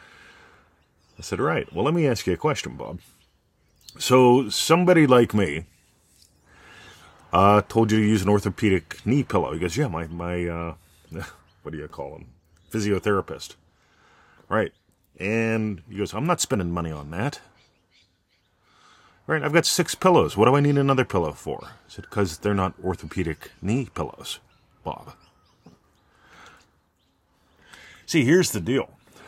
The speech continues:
<laughs> Bob would rather be right than happy. Bob would rather have a suck story to tell than a success story.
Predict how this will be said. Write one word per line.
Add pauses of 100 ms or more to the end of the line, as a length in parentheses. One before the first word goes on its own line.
<laughs>
Bob
would
rather
be
right
than
happy.
Bob
would
rather
have
a
suck
story
to
tell
than
a
success
story.